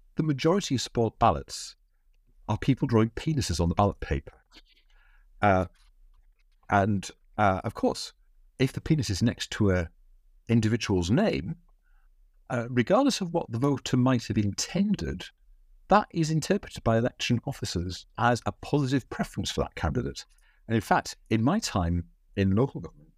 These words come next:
I'm sure I got three or four votes over the years by similar such, uh, drawings next to my name. Whether or not they were intended to be complimentary or not, I don't know. But anyway, so she talks, this is a, basically a way of her talking about penises,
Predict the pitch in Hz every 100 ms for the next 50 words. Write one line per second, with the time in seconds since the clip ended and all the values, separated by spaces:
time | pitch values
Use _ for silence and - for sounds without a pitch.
0 | - _ _ _ - 117 143 - 180 196
1 | 120 98 110 123 - - 151 - 151 127
2 | 170 165 90 76 78 73 78 123 - 101
3 | 90 90 _ _ _ _ _ - _ -
4 | - 120 90 82 - 85 - - _ _
5 | _ _ _ - - 107 110 92 90 85
6 | - - - 87 85 101 170 _ _ _
7 | _ _ - 110 117 104 107 - 101 101
8 | - 156 - - 120 - 139 135 131 -
9 | 131 - 143 135 165 165 233 113 - _
10 | _ _ _ - 185 - 165 185 76 -
11 | _ - 156 117 - - 131 - 226 -
12 | - - _ _ - 180 104 90 - 120
13 | 113 92 76 78 87 85 - 90 - 92
14 | - 85 80 - 98 76 - 67